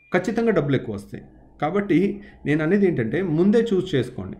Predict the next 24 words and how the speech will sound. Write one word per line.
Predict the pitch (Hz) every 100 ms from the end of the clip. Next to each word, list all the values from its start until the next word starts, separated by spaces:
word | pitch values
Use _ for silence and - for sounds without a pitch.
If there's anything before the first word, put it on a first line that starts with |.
| - 127
మీరు | 131
మనీ | 127 127 196
ఒక్కటే | 185 - - 202 202
అని | 190 160 156
అనుకుంటే | 160 156 170 185 202 202
చాలాసార్లు | 147 185 185 170 156
బాధపడతా | 131 147 151 151 -
ఉంటారు, | 113 101 101 - - - - 127
అనవసరంగా | 156 175 175 160
వచ్చాను | 147 139 143 139 143
నేను | 131 127
డాక్టర్ | 120 123 135
ప్రొఫెషన్లోకి. | - 123 - 123 113 104 113 113 - - 139
మా | 151
ఫ్రెండ్సే | 165 180 185 180 113 - -
వంద | 123 143
మంది | 151 151 175
ప్ర-, | - 147 123
ఫ్రెండ్స్ | 151 139 143
ఉంటే | 143 104 127 156 -
అరవై | 117 151 180
డెబ్బై | 165 151 151
మంది | 147 151 143 135 - -
అనవసరంగా | 123 147 156 156 156 151 135 123